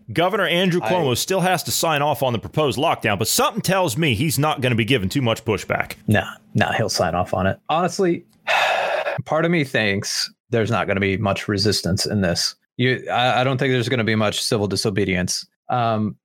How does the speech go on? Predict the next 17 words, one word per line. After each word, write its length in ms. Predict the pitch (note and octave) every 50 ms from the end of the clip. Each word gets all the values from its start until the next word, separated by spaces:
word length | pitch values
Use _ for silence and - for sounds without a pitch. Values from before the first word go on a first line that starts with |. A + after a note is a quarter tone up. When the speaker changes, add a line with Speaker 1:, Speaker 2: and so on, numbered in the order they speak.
| _ -
Speaker 2:
I'm 180 | A#2 B2 B2 -
seeing 340 | - - D#3+ C#3+ C3 B2+ A#2+
reports 520 | A2 - - - B2+ A#2+ G#2+ - - -
of, 760 | - - A2 A2 G#2+ G#2+ G#2+ G#2 G#2 G2+ G2 G2 - - - - -
um, 600 | A2+ G#2+ G#2 G2+ G2+ G2+ G2 G2 G2 F#2 F#2+ - - _ _ _ - - - _ _ -
things 300 | - D#3 D#3 D3 B2 C3
are, 180 | B2+ A#2 -
are 220 | - A#2 A2+ A2+ G#2+
getting 280 | F#2+ C#3 A#2+ A#2+ A#2
more 200 | A2 A2+ A#2 G#2+ G2+
aggressive 600 | F#2+ A#2+ A2 G2 - - B2 A2 - - - -
for 160 | - - A2
people 240 | - - A2+ G#2+ G#2
that 120 | G2+ G2+ F2+
aren't 220 | G2 G#2 - -
wearing 260 | G#2 G#2 G#2 G#2 G2+
masks. 520 | G2+ G2+ G2+ G#2 G#2+ - - - - -